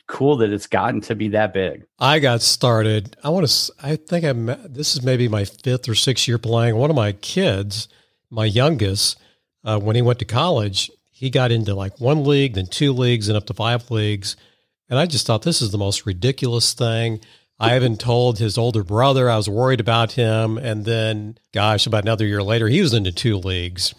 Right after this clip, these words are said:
Speaker 2: And finally, my youngest son said, "Dad, you, you wanna join this league, uh, with me?" <laughs> I said, "Okay." So not only that,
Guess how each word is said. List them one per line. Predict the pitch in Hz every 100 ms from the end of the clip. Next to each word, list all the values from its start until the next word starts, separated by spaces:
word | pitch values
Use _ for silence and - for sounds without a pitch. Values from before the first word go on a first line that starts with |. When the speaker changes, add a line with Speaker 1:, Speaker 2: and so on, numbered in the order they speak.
| _ 113
Speaker 2:
And | 107
finally, | 143 220 160 113 110
my | 120 104
youngest | 107 104 98 -
son | 139 143
said, | - 113 101
"Dad, | 127 151 107 101
you, | 107
you | 127 110
wanna | 110 98
join | 110 110
this | 107 -
league, | 107 107 120 135 143
uh, | 127
with | 135 139 156
me?" | 160 156 - -
<laughs> | - -
I | 165 143
said, | 143 131 -
"Okay." | 185 190 135 117 131 - - - - 85 - - -
So | 143
not | 131 160 151
only | 120
that, | 127 156 120 120